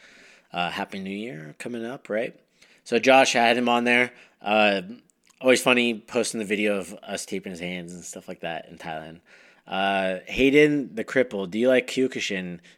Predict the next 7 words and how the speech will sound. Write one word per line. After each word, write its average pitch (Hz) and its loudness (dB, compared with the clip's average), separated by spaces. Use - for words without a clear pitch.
Kyokushin 127 -4
karate's 143 2
awesome, 127 0
man. 101 -2
Um, 95 -4
you 92 -10
know, 95 -10